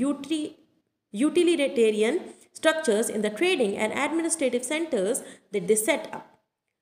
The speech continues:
Local craftsmen were also trained to develop new skills and use them. Remnants of these styles can still be seen in places such as Puducherry and Goa.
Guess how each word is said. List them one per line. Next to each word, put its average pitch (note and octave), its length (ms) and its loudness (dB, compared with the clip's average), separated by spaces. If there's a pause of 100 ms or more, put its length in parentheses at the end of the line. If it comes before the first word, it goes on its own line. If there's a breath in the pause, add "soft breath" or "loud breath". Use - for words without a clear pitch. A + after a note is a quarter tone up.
Local F#4+ 320 2
craftsmen B3+ 680 0
were G3 140 2
also D4+ 260 2
trained A#3 440 -2
to A3 60 -6
develop C#4 400 0 (200)
new G#3 260 0
skills G#3 400 0
and G3 240 -2
use D4+ 320 2
them. F#3+ 160 -10 (760)
Remnants D4+ 680 2 (120)
of A3 260 -2
these F4 280 4
styles A3+ 420 0
can G#3 200 -2
still D4+ 280 0
be D#4+ 100 0
seen A3 460 -2 (300)
in A3 220 -4
places C#4 460 2
such G3 200 -4
as G3 240 -2
Puducherry C4+ 720 -2
and F#3 360 -2
Goa. A#3+ 440 2